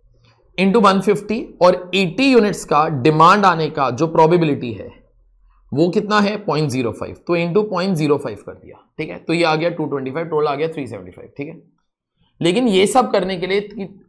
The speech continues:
आ, ये सब वो करने के लिए तू पचास यूनिट एक्स्ट्रा रखेगा throughout the year।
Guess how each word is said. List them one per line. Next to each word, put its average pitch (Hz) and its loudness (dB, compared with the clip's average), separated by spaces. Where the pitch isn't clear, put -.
आ, 123 -2
ये 180 0
सब 180 -2
वो 160 0
करने 135 -2
के 123 -6
लिए 165 -4
तू - -6
पचास 185 0
यूनिट 202 -6
एक्स्ट्रा 196 -4
रखेगा 170 -6
throughout 143 -6
the 107 -10
year। 85 -16